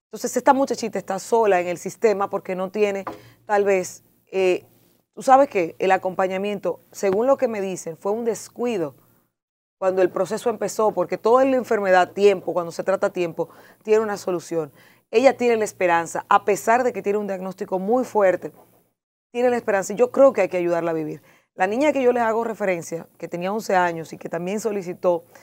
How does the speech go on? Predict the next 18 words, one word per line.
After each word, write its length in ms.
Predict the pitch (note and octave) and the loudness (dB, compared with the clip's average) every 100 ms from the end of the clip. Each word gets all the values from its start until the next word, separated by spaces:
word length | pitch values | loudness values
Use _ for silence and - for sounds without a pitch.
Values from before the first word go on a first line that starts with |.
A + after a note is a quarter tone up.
| _ _ _ | _ _ _
en 80 | F#3 | -8
este 160 | G3+ | -4
caso 220 | G#3 A3 G#3 | -4 -6 -6
solicitó 340 | G#3 F3+ G3 | -6 -2 0
a 40 | G3 | 0
la 80 | |
primera 340 | G3 F#3 F#3 F#3+ | -2 -2 0 0
dama 200 | F#3 F#3+ | 0 -2
y 40 | |
se 120 | F3+ F3 | -6 -8
comprometieron 540 | E3 E3+ E3+ F3 F3+ | -6 -6 -4 -4 -4
con 140 | F3 E3+ | -6 -6
ella, 160 | D#3+ | -2
era 120 | F3+ F#3+ | 0 0
Kiara 420 | G#3 G3+ A#3 A#3+ _ _ _ - | 2 2 2 -2 _ _ _ -6
Francesca 560 | F#3+ F3 G3+ G3 G3+ | -4 -2 -4 -2 -2
Ulerio 320 | F3+ F3+ F#3+ | 0 0 0
Taveras. 520 | F#3 E3 D#3 D#3 - | -2 -4 -4 -8 -16